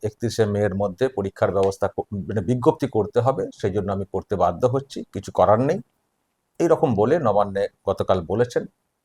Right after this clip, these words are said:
এবং বলেছেন যে পরীক্ষাটা কিন্তু আপনারা দেবেন, না হলে কিন্তু আপনাদের চাকরি ফেরানোর যে বিষয়টা, সেটা কিন্তু বন্ধ হয়ে যেতে পারে, রাস্তাটা বন্ধ হয়ে যেতে পারে। কারণ যদি সুপ্রিম কোর্ট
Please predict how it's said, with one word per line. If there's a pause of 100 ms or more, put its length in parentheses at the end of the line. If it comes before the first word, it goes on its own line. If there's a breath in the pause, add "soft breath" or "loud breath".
(800)
এবং
বলেছেন
যে
পরীক্ষাটা
কিন্তু
আপনারা
দেবেন,
না
হলে
কিন্তু
আপনাদের (520)
চাকরি (100)
ফেরানোর
যে
বিষয়টা,
সেটা
কিন্তু (500)
বন্ধ
হয়ে
যেতে
পারে, (140)
রাস্তাটা
বন্ধ
হয়ে
যেতে
পারে।
কারণ
যদি
সুপ্রিম
কোর্ট